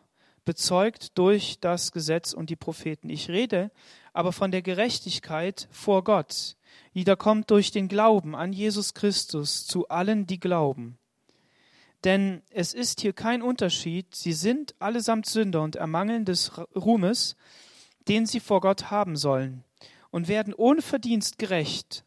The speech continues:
aus seiner Gnade durch die Erlösung, die durch Jesus Christus geschehen ist. Denn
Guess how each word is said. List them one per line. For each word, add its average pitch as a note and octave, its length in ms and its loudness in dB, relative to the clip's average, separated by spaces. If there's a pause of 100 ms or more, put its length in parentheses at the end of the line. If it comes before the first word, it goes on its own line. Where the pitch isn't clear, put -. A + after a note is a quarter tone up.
aus E3 240 0
seiner A3 380 0
Gnade F3+ 560 2 (400)
durch G3+ 280 6
die G3+ 140 -6
Erlösung, D#3+ 600 0 (580)
die F3 80 -2
durch G#3+ 240 6
Jesus G#3+ 300 2
Christus G#3+ 440 -2
geschehen G3+ 460 0
ist. - 460 -8 (460)
Denn G3 440 0